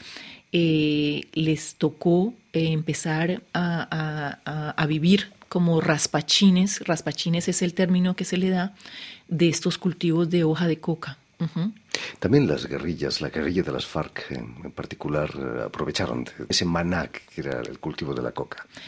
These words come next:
Speaker 1: Sí, las farc siempre han estado en esos territorios. Eh, ellos en un principio no,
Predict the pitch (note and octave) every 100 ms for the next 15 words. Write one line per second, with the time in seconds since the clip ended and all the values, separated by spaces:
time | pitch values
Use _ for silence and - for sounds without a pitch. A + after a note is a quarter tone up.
0 | - - G#3 F#3 E3 D#3+ D#3 - - G#3
1 | A3 A#3 - - - - - A3 G3+ G#3
2 | G3 F3+ - G3+ F#3+ F#3 F#3+ G#3 F#3 E3
3 | D#3 F3 - G3 E3+ - E3 E3 F#3 -
4 | - - - - - - F3+ F3+ F3 E3+
5 | - F3+ G3 G#3 F#3 E3 G3 G3 G3+ G3+
6 | G#3 G3+ F#3 F#3 F#3 F#3+ G3+